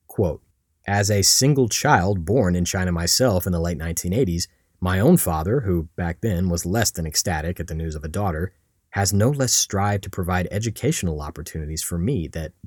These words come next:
beat what most boys of my age and background received. Something that could have easily been shifted to a male sibling if I'd had one." End quote. Even as female children were being abandoned, killed,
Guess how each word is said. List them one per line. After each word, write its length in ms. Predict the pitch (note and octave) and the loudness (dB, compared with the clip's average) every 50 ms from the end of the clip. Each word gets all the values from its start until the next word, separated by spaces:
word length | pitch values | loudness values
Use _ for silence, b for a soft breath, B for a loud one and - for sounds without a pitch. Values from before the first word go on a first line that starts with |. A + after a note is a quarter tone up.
| - | -8
beat 180 | - G2 G#2 - | -8 -6 -4 -4
what 160 | F#2 F#2 - | -4 -4 -2
most 260 | - F2+ B2+ C#3+ - | 0 0 0 0 -2
boys 240 | - D#2+ D#2+ D#2+ - | -4 -4 -4 -4 -4
of 60 | E2+ | -4
my 200 | D#2+ E2 D#2 D#2+ | -4 -4 -4 -6
age 220 | D#2+ E2 F2+ F2 - | -4 -4 -4 -4 -4
and 180 | E2 D#2 D#2 | -6 -8 -8
background 460 | - D#2 D#2 E2+ - - D2 D2+ D#2 D#2+ | -8 -8 -8 -8 -8 -8 -10 -8 -6 -6
received. 540 | E2+ - - G#2+ - C3+ - - - _ _ _ _ _ _ _ _ _ _ _ _ _ _ _ _ | -6 -4 -2 -2 -2 -4 -4 -8 -14 _ _ _ _ _ _ _ _ _ _ _ _ _ _ _ _
Something 400 | - - C3 A#2 - - C3 A#2+ | 0 2 2 2 4 4 4 4
that 120 | A2 - | 4 2
could 140 | - - G#2 | 0 4 4
have 100 | G2+ F2 | 6 6
easily 380 | F#2 G2 A2+ A#2 G#2 G2 F#2+ F2+ | 6 6 4 4 4 4 2 2
been 180 | E2 F2+ E2+ | 2 2 0
shifted 540 | E2+ - - - B2 B2+ - - E2 E2 D#2 | 0 0 0 0 0 0 0 -2 -4 -4 -4
to 120 | - - F2+ | -4 -4 -2
a 60 | E2+ | -2
male 280 | E2 E2 F#3 - - F2+ | 0 0 0 2 2 2
sibling 560 | - - - B2 F#2+ D#2+ D#2 - - - - _ _ _ | 2 2 2 2 2 0 -4 -6 -12 -16 -20 _ _ _
if 160 | - E2 - - | -12 -10 -8 -6
I'd 160 | D#2 D#2 D#2+ | -6 -6 -4
had 200 | F#2+ G#2 G#2 D#2 | -4 -4 -4 -6
one." 200 | G1+ - - - - _ _ _ _ _ _ _ _ _ _ _ _ _ _ _ _ | -8 -10 -14 -18 -20 _ _ _ _ _ _ _ _ _ _ _ _ _ _ _ _
End 160 | - F2 E2+ E2 | -8 -6 -6 -6
quote. 300 | - - F2 E2+ - _ _ _ _ _ _ _ _ _ _ _ _ _ _ _ _ _ _ _ _ _ _ _ _ _ | -8 -12 -14 -14 -20 _ _ _ _ _ _ _ _ _ _ _ _ _ _ _ _ _ _ _ _ _ _ _ _ _
Even 360 | C3+ C3+ D#3 E3+ G3 F#3+ F3+ | 4 4 6 6 6 6 6
as 200 | D#3+ C3 A2+ - | 4 4 2 0
female 420 | - - A2+ G#2+ G#2+ G#2+ G#2 G2+ F#2+ | 0 0 0 2 2 4 2 2 0
children 420 | - - - F#2+ F2 E2+ F2+ F2+ | 0 0 -2 -2 -2 -2 -2 -2
were 100 | F2 E2 | -2 -2
being 200 | D2+ E2 D#2+ D#2+ - | -4 -4 -6 -6 -8
abandoned, 680 | - D2+ D2+ G2 G2+ G#2 G#2 G2+ F#2+ G2+ G2 G2 F#2 - - | -10 -6 -4 -2 0 0 0 0 0 2 0 0 -2 -2 -6
killed, 460 | - - - G#2+ G2+ G2+ G2 G2 F#2 | -10 -6 -2 -2 0 2 0 0 -2